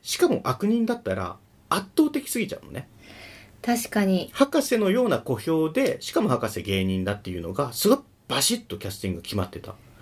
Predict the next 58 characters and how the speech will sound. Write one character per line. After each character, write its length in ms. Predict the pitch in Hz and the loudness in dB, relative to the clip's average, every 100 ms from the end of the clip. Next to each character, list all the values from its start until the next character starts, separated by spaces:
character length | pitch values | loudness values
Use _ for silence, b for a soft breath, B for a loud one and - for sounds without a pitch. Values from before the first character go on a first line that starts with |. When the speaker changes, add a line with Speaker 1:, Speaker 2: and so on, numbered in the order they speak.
| B B | B B
Speaker 1:
で、 240 | 127 226 b b _ | 4 4 b b _
ピ 160 | - 254 | -6 -2
エ 80 | 403 | 0
ー 40 | |
ル 60 | 370 | -2
滝 220 | 117 101 | -4 -6
は 80 | 92 | -6
何 200 | 143 247 | -4 -2
の 60 | |
役 180 | 110 98 | -2 -6
か 140 | - 90 | -10 -14
っ 40 | |
て 160 | - 87 | -12 -16
い 60 | |
う 40 | 90 | -8
と、 320 | - 110 B B B | -2 -2 B B B
そ 180 | - 98 | -2 2
の、 280 | 95 90 - - - - - - - - - - - | 2 0 -6 -12 -20 -20 -20 -20 -20 -20 -20 -20 -4
新 460 | - - 349 381 | 0 6 8 8
聞 220 | 381 381 285 | 8 8 6
社 240 | - 85 | 0 -6
の、 320 | 80 107 92 - - | -2 -2 -2 -6 -8
な 80 | 95 | -6
ん 20 | |
か 60 | 85 | 2
デ 140 | 143 | 2
ス 140 | 165 | 2
ク 120 | - 349 | 4 4
み 100 | 349 | 2
た 80 | |
い 20 | - | -4
な 80 | |
役 160 | - - | -10 -16
な 60 | - | -18
の 40 | |
よ。 80 | - - | -20 -12
Speaker 2:
は 720 | - 220 208 214 208 214 220 220 | 0 4 6 6 4 4 2 2
ー。 20 | |
Speaker 1:
新 220 | 226 208 | 4 6
聞 100 | 220 | 6
社 140 | 220 | 4
の 80 | 175 | 2
要 100 | 117 | 0
す 120 | 92 | -2
る 80 | 95 | -4
に 40 | 92 | -2
偉 180 | 104 | 0
い 60 | 92 | -2
人。 320 | - 95 95 - | -4 -6 -4 -2
Speaker 2:
は 180 | 208 | 0
い。 140 | 190 - | -2 -4
Speaker 1:
こ 120 | - | 0
の 100 | 117 | 0
記 140 | 110 107 | 0 -2
事 120 | 95 | -2
を 100 | 82 - | -2 -2
書 100 | 101 | -4
け、 260 | 90 76 | -2 -4